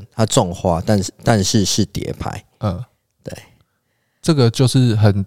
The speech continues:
Speaker 2: 直接，就这个人能不能把他的，他是可以有，有 full house 的牌走 check call，check call，slow play。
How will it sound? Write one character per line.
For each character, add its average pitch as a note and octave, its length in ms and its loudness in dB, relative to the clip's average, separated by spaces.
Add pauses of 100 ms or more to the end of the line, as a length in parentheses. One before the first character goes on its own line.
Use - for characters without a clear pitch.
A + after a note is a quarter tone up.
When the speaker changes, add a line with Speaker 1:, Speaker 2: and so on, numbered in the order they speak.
(260)
Speaker 2:
直 - 220 -10
接， A2 200 0
就 D3 120 2
这 D#3 160 2
个 C#3 120 -2
人 G2+ 220 2
能 G2 120 0
不 G#2+ 100 2
能 G2+ 260 0
把 E2+ 500 -4
他 G2 240 0
的， E2 180 -6 (520)
他 D3+ 120 2
是 E3 120 0
可 B2 160 2
以 G#2+ 140 2
有， F2 320 0
有 F2 300 -2
full G#2+ 280 2
house G#2+ 380 0
的 E2 180 -8
牌 D#2+ 340 -4 (220)
走 F2+ 200 -2
check G#2+ 180 0
call，check G#2 300 0
call，slow F#2 380 -4
play。 - 220 -10